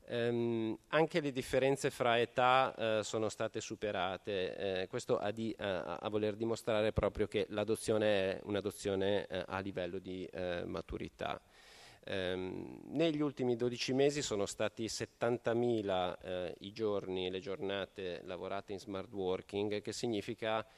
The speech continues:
centoquarantamila viaggi in meno, per seguire un po' il tema, eh, della prevenzione degli infortuni in itinere.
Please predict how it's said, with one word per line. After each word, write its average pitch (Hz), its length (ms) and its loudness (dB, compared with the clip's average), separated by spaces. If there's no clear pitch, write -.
centoquarantamila 107 1120 -2
viaggi 98 400 -8
in 95 120 -4
meno, 98 400 2
per 90 200 -4
seguire 95 460 -2
un 92 120 -2
po' 90 280 -2
il 95 220 -12
tema, 95 760 0
eh, 90 60 -2
della 90 380 -4
prevenzione 92 760 -2
degli 95 220 -2
infortuni 95 520 -4
in 95 100 -2
itinere. 110 680 0